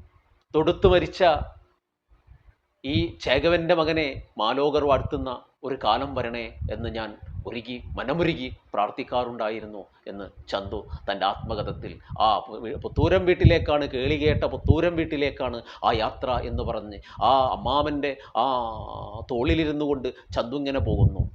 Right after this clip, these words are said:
അവിടെ കഴിഞ്ഞു ചന്തു വീണ്ടും പ്രാർത്ഥനാനിരതനായി തൻ്റെ ഭഗവതിയുടെ മുന്നിൽ, തൻ്റെ മുന്നിൽ നിന്ന് പറയുന്നൊരു വലിയൊരു വാക്കാണത്.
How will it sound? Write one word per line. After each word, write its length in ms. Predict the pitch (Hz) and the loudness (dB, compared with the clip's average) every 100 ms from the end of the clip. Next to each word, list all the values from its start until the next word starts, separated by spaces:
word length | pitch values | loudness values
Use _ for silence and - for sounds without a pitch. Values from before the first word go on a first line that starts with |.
| - - - - | -10 2 2 2
അവിടെ 240 | - 135 180 | -4 2 6
കഴിഞ്ഞു 360 | 185 180 175 175 151 - | 8 6 4 0 -2 0
ചന്തു 240 | 135 151 | 0 2
വീണ്ടും 300 | 151 156 160 | 2 2 0
പ്രാർത്ഥനാനിരതനായി 1040 | 143 143 - 160 170 160 160 151 160 160 156 - - | 4 4 4 2 2 2 2 4 2 2 0 -4 -4
തൻ്റെ 320 | - 139 160 156 160 - | 0 2 4 4 2 -4
ഭഗവതിയുടെ 520 | 131 165 156 151 156 | 0 4 4 6 4
മുന്നിൽ, 300 | 151 147 139 127 - | 4 0 -2 -2 -2
തൻ്റെ 320 | - 120 151 160 165 160 | 0 2 2 2 -2 -4
മുന്നിൽ 360 | 139 147 147 | -4 -2 0
നിന്ന് 200 | 151 147 | 0 0
പറയുന്നൊരു 420 | 143 131 139 143 | 0 0 0 0
വലിയൊരു 420 | 135 117 139 151 143 | 0 0 0 0 4
വാക്കാണത്. 580 | 131 - 127 123 196 | 4 4 -2 -2 -6